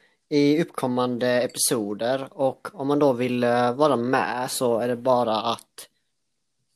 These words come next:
tju-tju droppa i, eh, mailen eller, eh, skicka in en,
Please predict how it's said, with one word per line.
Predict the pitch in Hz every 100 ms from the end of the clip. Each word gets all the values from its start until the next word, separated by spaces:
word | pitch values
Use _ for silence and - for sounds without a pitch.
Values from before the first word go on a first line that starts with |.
| -
tju-tju | 208 196 - 220 214 214 214 202 131 - _ _ _ _ _ _
droppa | - 151 - 123 123
i, | 139 131 127 123
eh, | 123 123 123 127 - 143
mailen | 139 113 104 117 123
eller, | 117 127 113 110 110 113 113 110 113
eh, | 110 _ _ _ _ _ -
skicka | 127 147
in | 123 107 110
en, | 113 117 113 113